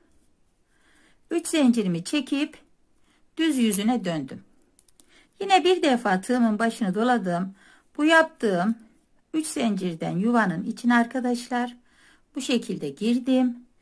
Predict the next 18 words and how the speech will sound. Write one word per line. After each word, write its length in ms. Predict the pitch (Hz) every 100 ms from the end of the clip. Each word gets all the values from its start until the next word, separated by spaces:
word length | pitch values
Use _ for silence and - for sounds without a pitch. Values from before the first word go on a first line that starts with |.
| _ _ _ -
Üç 160 | 320
seferde 680 | - 247 - 175 156 160 165
bir, 380 | 247 254 214 - _ _ _ _ _ _ _ _ -
iki 680 | 233 233 - 226 233 247 240 _ _ _ _ _ _ _ _ _ _ _ _
ve 220 | 240 220 -
üç. 360 | 170 - - _ _ _ _ - _ _
Yine 140 | 415 370
aynı 200 | 359 339
şekilde 380 | 294 240 226 240
bir 120 | 269
trabzan 460 | - 226 214 208
yaptım 400 | 214 160 147 202
arkadaşlar 640 | 165 160 185 165 - 165 165
buraya 440 | 220 214 175 196 _ _ - _ -
ve 300 | 269 294 - _ _ _ _
tepesine 560 | - 339 349 339 302 277
dört 220 | 294 302
zincirden 720 | 269 226 185 180 190 226 254